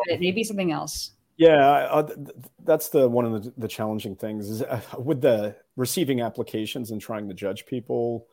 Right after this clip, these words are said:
Speaker 2: I often use the metaphor that it's like fruit. You starts off fresh and gets stale or rotten fast 'cause you, it's, here's a snapshot, and then maybe they change or do something else that could be positive or negative.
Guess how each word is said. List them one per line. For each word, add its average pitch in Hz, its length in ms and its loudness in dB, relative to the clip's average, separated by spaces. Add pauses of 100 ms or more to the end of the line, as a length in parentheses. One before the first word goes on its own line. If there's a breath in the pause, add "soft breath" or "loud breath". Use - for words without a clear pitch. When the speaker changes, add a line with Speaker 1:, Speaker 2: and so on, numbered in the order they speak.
(260)
Speaker 2:
I 107 140 0
often 104 400 -2
use 95 240 -6
the 107 80 -6
metaphor 101 460 -2
that 95 140 -2
it's 95 160 -6
like 98 160 -4
fruit. 101 520 -4
You 92 320 -8 (440)
starts - 380 -2
off 101 200 -2
fresh 104 280 -2
and 98 160 -10
gets 95 180 -6
stale 101 360 -4
or 92 120 -4
rotten 92 320 -6
fast 95 460 -8
'cause - 420 -12
you, 107 280 -10 (340)
it's, 110 220 -8
here's 107 180 -4
a 92 60 -8
snapshot, 95 720 -2
and 104 80 -2
then 98 160 -2
maybe 98 180 -2
they 90 140 -6
change 98 440 -6
or 90 60 -10
do 95 180 -10
something 95 440 -10
else 95 340 -6 (320 soft breath)
that 107 100 -10
could 104 140 -4
be 95 80 -4
positive 98 500 -2
or 95 80 -6
negative. 98 460 -2